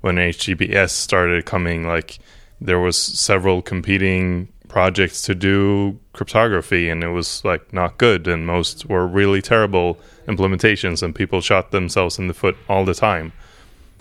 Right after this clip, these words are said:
And it took us, like, fifteen years to get to something like Ruby on Rails, where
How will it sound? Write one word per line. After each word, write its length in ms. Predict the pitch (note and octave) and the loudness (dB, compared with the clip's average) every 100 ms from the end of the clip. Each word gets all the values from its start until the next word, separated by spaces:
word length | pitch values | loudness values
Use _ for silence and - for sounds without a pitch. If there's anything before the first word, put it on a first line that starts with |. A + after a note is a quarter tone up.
| - | -4
And 120 | G2+ | 0
it 120 | F#2 | 2
took 240 | - C3 | 2 4
us, 260 | A#2+ G2+ - | 4 4 2
like, 240 | G2 F2 | 2 2
fifteen 480 | - G2+ - G2 F2 | 2 0 0 -2 -2
years 300 | E2+ E2 E2 | -2 -2 -2
to 140 | - F#2 | -4 0
get 220 | F#2 F2 | 0 0
to 100 | G2 | -2
something 340 | G2 F2 F#2+ | -2 -2 -2
like 240 | F2+ E2+ - | 0 0 0
Ruby 300 | F#2 E2+ F#2 | -2 2 2
on 120 | G2+ | 2
Rails, 460 | C3 A#2+ F2 D#2+ - | 2 2 2 -2 0
where 340 | G2 F#2 F2 | 4 4 2